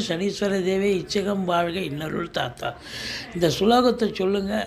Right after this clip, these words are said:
எள்ளெண்ணெய் தீபம் இட்டு வாருங்கள். சனீஸ்வர பகவானை வழிபாடு செய்யுங்கள். வாழ்க்கை வளமோடும் நலமோடும் அமையும். ஏழுல ராகு இருக்கார். கணவன் மனைவி இடையே கருத்து வேறுபாடு வரும். கொஞ்சம் விட்டு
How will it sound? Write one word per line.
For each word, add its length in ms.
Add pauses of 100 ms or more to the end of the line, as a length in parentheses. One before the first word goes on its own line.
(760)
எள்ளெண்ணெய் 500
தீபம் 340
இட்டு 240
வாருங்கள். 420 (100)
சனீஸ்வர 480 (100)
பகவானை 400 (100)
வழிபாடு 420 (100)
செய்யுங்கள். 460 (140)
வாழ்க்கை 460 (100)
வளமோடும் 640
நலமோடும் 560
அமையும். 340 (800)
ஏழுல 340 (100)
ராகு 320
இருக்கார். 340 (400)
கணவன் 460 (120)
மனைவி 360 (120)
இடையே 300 (160)
கருத்து 460
வேறுபாடு 600
வரும். 260 (840)
கொஞ்சம் 360
விட்டு 240